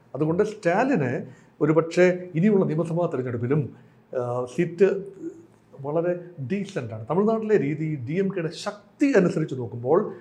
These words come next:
ഘടകകക്ഷികൾക്ക് ലഭിക്കുന്ന ഒരു സാന്നിധ്യം, പ്രാതിനിധ്യം അർഹതയിൽ കൂടുതലാണ് എന്ന ആക്ഷേപം ഡി എം കെക്കുള്ളിലുണ്ട്. തങ്ങൾക്ക് മുഴുവനും എടുക്കാവുന്ന ഒരവസ്ഥയിൽ എന്തിന് ഈ ഭാരം പേറണം, സ-, സഖ്യകക്ഷികളുടെ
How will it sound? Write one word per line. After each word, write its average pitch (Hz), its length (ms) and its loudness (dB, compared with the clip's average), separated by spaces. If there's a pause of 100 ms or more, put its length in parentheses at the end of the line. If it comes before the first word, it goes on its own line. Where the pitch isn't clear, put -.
(340)
ഘടകകക്ഷികൾക്ക് 190 1300 2
ലഭിക്കുന്ന 165 800 0
ഒരു 160 320 0 (120)
സാന്നിധ്യം, 151 640 -2
പ്രാതിനിധ്യം 147 1000 0 (420)
അർഹതയിൽ 208 580 6
കൂടുതലാണ് 165 640 0
എന്ന 151 200 -4
ആക്ഷേപം 160 640 0 (400)
ഡി 139 40 -2
എം 160 220 4
കെക്കുള്ളിലുണ്ട്. 156 560 0 (520)
തങ്ങൾക്ക് 160 240 0
മുഴുവനും 214 380 4
എടുക്കാവുന്ന 190 500 4
ഒരവസ്ഥയിൽ 165 600 2 (220)
എന്തിന് 175 420 2 (180)
ഈ 165 180 -2
ഭാരം 165 340 0
പേറണം, 151 320 -2
സ-, 147 280 -2
സഖ്യകക്ഷികളുടെ 165 840 0